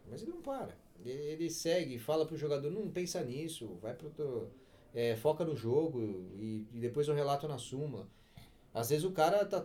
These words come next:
completamente desorientado por uma ofensa que foi feita a ele. Não é o, não é o mesmo caso da homofobia, até porque nós sabemos que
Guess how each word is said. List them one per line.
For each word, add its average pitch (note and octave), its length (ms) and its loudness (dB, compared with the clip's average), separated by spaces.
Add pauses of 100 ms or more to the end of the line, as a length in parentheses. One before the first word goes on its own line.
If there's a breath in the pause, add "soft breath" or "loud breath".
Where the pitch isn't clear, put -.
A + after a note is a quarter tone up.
(100)
completamente F3 880 0
desorientado D#3+ 760 2
por D#3 160 -8
uma D#3 200 0
ofensa D3+ 420 -2
que D#3+ 80 -12
foi D#3 100 -4
feita D3+ 300 -4
a C#3+ 100 6
ele. A#2 180 2
Não E4+ 180 -4
é D4+ 60 0
o, G3+ 260 -4
não G#3+ 160 2
é C4+ 40 -2
o G#3+ 60 -2
mesmo D#3+ 220 0
caso D3 260 2
da D3+ 40 0
homofobia, C#3+ 600 0 (180 loud breath)
até C3 220 2
porque C#3+ 420 -2 (440)
nós A#2+ 160 -4
sabemos A#2+ 460 0
que G#2 340 -8